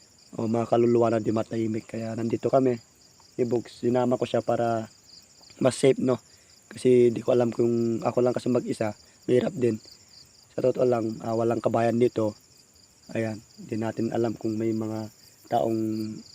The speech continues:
mamansamantala, ano. Kaya mas maganda kung may kasama tayo kahit alam nating matapang tayo sa mga dilim. Pero sa mga, ah, nabubuhay na tao, ay mahirap na. Kaya mas maganda,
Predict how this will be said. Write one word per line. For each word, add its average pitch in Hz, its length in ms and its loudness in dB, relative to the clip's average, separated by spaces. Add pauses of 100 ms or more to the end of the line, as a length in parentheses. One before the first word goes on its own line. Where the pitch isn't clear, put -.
(220)
mamansamantala, 113 880 -2
ano. 110 80 -4 (560)
Kaya 113 320 2
mas 110 240 -2
maganda 110 400 -2
kung 107 80 -2
may 110 80 -4
kasama 107 400 -6
tayo 110 240 -6
kahit 110 320 -2
alam 117 240 0
nating 113 240 -2
matapang 113 480 -2
tayo 107 320 -4
sa 113 80 -8
mga 110 240 -4
dilim. 107 240 -6 (560)
Pero 110 240 -4
sa - 80 -6
mga, 110 320 0 (960)
ah, 107 240 -4
nabubuhay 110 480 -2
na 117 80 0
tao, 113 320 -2 (560)
ay 117 80 -4
mahirap 110 400 -2
na. 107 160 -10 (480)
Kaya 123 80 -4
mas 117 240 -2
maganda, 110 400 -2